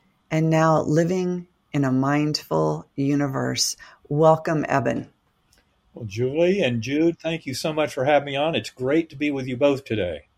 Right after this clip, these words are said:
Speaker 1: Uh, we're really happy to, to be here, and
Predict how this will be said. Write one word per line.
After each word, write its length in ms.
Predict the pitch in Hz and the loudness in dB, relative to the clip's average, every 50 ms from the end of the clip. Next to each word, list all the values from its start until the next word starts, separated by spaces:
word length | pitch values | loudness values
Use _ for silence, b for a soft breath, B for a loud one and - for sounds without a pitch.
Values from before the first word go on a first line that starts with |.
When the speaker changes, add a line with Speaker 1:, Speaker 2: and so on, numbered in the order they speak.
| _ - 151 | _ -18 -16
Speaker 1:
Uh, 180 | 151 147 139 135 135 B B B B B B | -14 -12 -14 -14 -16 B B B B B B
we're 300 | 208 254 277 262 233 180 | 2 4 6 6 4 4
really 400 | 156 165 190 196 190 185 180 185 | 2 4 4 6 6 6 4 2
happy 460 | 185 175 170 170 - 165 160 156 - | 2 0 -2 -2 -2 -4 -4 -4 -6
to, 600 | - - - 170 165 156 151 - - - - - | -6 -6 -4 -2 -2 0 -2 -4 -6 -10 -14 -10
to 140 | - - 175 | -8 -6 -4
be 200 | 165 185 185 190 | -2 -2 0 2
here, 220 | 190 185 185 175 - | 4 4 4 4 2
and 360 | - 165 170 170 165 160 | 0 0 -2 -2 -4 -6